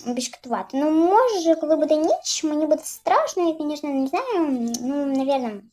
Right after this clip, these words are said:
ну, побачимо. <laughs> Ну, ладно, ладно. Ну, все, поїхали вже, розказ-, е, розказувати вам буду. Ну що, тут от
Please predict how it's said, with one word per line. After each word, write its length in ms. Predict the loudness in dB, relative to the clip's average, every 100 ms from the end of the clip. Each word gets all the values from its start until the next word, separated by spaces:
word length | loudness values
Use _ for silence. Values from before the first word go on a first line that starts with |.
| _ -20 -20 _ _ _ 0
ну, 200 | 2 6
побачимо. 720 | 6 6 4 0 -2 -6 -8 -18 _ _ _ _ _ _ _
<laughs> 320 | -10 0 0 2
Ну, 320 | 0 0 2
ладно, 320 | 0 0 -2
ладно. 300 | -4 -4 -8 -16 -20 _ _ _ _ _ _ _ _ _ _ _ _ _ _ _ 2 2 4
Ну, 200 | 8 8
все, 320 | 6 2 -6 -6 _ -20 -10
поїхали 500 | -4 0 0 2 0
вже, 220 | 0 -2 -4
розказ-, 480 | -4 -2 -4 -4 -2
е, 280 | 2 2 2
розказувати 580 | 0 -2 -2 -4 -10
вам 240 | -16 -18 -18
буду. 200 | -16 -16 -16 -20 -2
Ну 100 | -2
що, 220 | 2 2
тут 120 | 2 -4
от 300 | -4 -2 -2